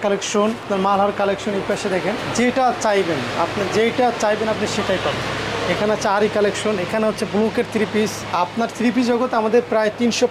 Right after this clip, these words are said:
পঞ্চাশটা plus আইটেম পাচ্ছেন। আর তিনশো পঞ্চাশ আইটেম থেকে আপনি যেরকম চান আপনাকে সেরকমই দিতে পারবো। তবে যারা স্যাম্পল অর্ডার করতে চান মিনিমাম চার পিস করে অর্ডার করতে পারবেন। যে কোনো আইটেম থেকে মিলেও যদি চার পিস অর্ডার করতে চান করতে পারবেন,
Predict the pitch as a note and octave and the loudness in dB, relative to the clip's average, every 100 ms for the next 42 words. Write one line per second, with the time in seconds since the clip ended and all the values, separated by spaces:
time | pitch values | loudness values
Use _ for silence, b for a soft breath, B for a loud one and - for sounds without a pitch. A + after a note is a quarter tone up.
0 | A#3 A3+ - - A#3+ G#3 G3+ G3 F#3+ G#3+ | 2 2 2 0 0 0 0 0 -2 0
1 | G3+ G3+ - C#4+ - - - - - E3+ | 0 0 0 -2 -2 -12 -12 -8 0 2
2 | F3+ F3+ - - A#3 A#3 B3 A#3 A3 A#3+ | 4 2 -2 -4 -2 0 2 2 4 2
3 | A#3 A3+ A3 A3+ A3 A#3 F#3+ A3 G#3+ A3 | 2 2 0 0 2 2 0 2 4 6
4 | G#3+ E3 E3 A#3+ A#3+ A#3 B3+ A#3 - F#3 | 6 6 4 2 2 2 2 0 0 0
5 | C3+ - - - G#3 G#3 G3+ G3 G#3 G#3 | 0 -6 -8 -2 -2 0 2 4 4 4
6 | G3+ G#3 G#3 C4+ - - F#3+ E3+ G3 G3+ | 4 2 2 0 -4 -10 -8 -4 0 2
7 | G#3+ G#3 A3 G#3+ A#3 A3+ A3 A3+ A#3+ B3 | 0 0 -2 0 4 4 4 2 2 2
8 | C#4 A#3+ G#3 G#3 - G3+ - G#3+ - G#3 | 2 2 -2 -4 -2 -2 -2 -4 -2 2
9 | F3+ F3 - G3+ G#3 G3+ D#4 - - - | 2 2 -2 -4 -2 0 0 -4 -14 -10
10 | - F#3+ G#3+ F#3+ G#3 A3+ A3+ G#3+ A#3 C4 | -6 -2 0 0 -2 0 2 4 6 6
11 | B3 B3 - A#3+ B3+ - B3 A#3 A#3 A#3 | 6 2 2 2 0 -2 0 2 2 0
12 | A#3+ B3 - A3+ A3 A3+ C4+ | -2 -2 -2 -2 0 0 -2